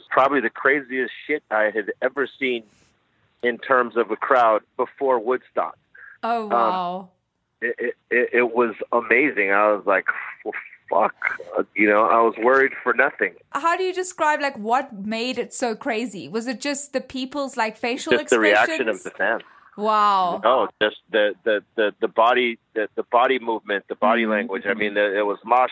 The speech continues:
Speaker 1: pit, stage diving, jumping up and down, uh, you name it,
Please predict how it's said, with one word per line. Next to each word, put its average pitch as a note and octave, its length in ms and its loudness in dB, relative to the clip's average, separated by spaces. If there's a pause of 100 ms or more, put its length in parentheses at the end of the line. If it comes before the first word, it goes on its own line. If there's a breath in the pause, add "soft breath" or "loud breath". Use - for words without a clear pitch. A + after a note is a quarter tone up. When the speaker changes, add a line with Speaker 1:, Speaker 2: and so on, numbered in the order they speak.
(140)
Speaker 1:
pit, A#2+ 200 -2 (120)
stage A#2+ 300 -2 (160)
diving, A2+ 560 0 (580 soft breath)
jumping A#2 440 -4
up A#2 180 0
and G#2 220 -6
down, A2+ 480 0 (100)
uh, G2+ 300 0
you G#2+ 280 -6
name C3 300 2
it, B2+ 140 0